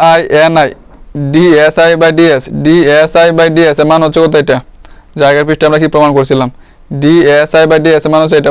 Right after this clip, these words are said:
বসাইছি, আর এখানে যা ছিল তাই রাখছি। তো এখান থেকে আমরা যদি এনআই টা রাখি আর বাকিটা কি গুণাকার ছিল, এদিকে সমানের এদিকে আসলে কি ভাগাকার হয়ে যায়, তাহলে কাপ্পা আই, কাপ্পা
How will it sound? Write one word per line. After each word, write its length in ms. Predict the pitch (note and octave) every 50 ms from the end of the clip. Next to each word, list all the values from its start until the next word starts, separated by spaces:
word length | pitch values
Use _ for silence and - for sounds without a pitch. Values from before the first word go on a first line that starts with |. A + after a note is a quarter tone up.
| C#3 - C#3
বসাইছি, 340 | D3 D3+ C#3+ C3 - C3+ B2+ - - - - - - - - -
আর 80 | D3 C#3+ C#3
এখানে 180 | C#3 D3 D3+ D3+ C#3+
যা 80 | C#3+ C#3 C#3+
ছিল 100 | - D3+ D#3 D#3
তাই 100 | - C3+ C3+ C3+
রাখছি। 220 | C3+ - - - C#3 C#3 - - - - - - - - - - - - - - - - - - - - - - - -
তো 40 | - D3+ D3 D3
এখান 140 | D3 E3 E3 D#3+
থেকে 120 | F3 F3 F3
আমরা 120 | E3+ E3+ E3+ E3+
যদি 160 | E3+ E3 F3 F3+ - - - _ - - - - - - - - - A2 A2 - - - - D3 D3+ D3+
এনআই 280 | E3 E3+ F3 E3+ F3 F3 E3+
টা 60 | E3+ E3 E3+
রাখি 240 | F3 F3 - D#3 C#3 - - B2+
আর 80 | C#3 C#3 C3+
বাকিটা 300 | D3 D#3 E3 F3 D#3+ D3 D3
কি 100 | D#3+ D#3+ C#3 - - - - C#3+
গুণাকার 360 | D3 D#3+ E3 E3 E3 E3+ E3 E3+ E3+ -
ছিল, 120 | D#3+ D3+ D#3+ F3 - - - - - - - D3
এদিকে 220 | C#3+ C#3+ D3+ D3+ D3
সমানের 320 | - D#3 D#3 E3 E3 E3 D#3 C#3+
এদিকে 200 | C#3+ C#3+ D3 D#3 D#3+
আসলে 140 | D#3+ - F3
কি 60 | E3+ E3 C#3 C3+
ভাগাকার 360 | C3+ C3+ C#3 C#3 C#3 C3+ C#3+ C#3 C#3+
হয়ে 120 | C3 B2+ B2+
যায়, 100 | B2 B2 - - - - - - - - -
তাহলে 200 | - C#3+ C#3+ D3 D3 - - - - - -
কাপ্পা 380 | C#3 C#3+ C#3+ - - D#3+ E3+ E3+ - - D3+ D#3+
আই, 100 | E3+ F#3+ G3 - - - - - - - - - - - - - - - - - - _ - - - _ - - - - - - - - - -
কাপ্পা 380 | D3+ D3 D3 D3 - - E3+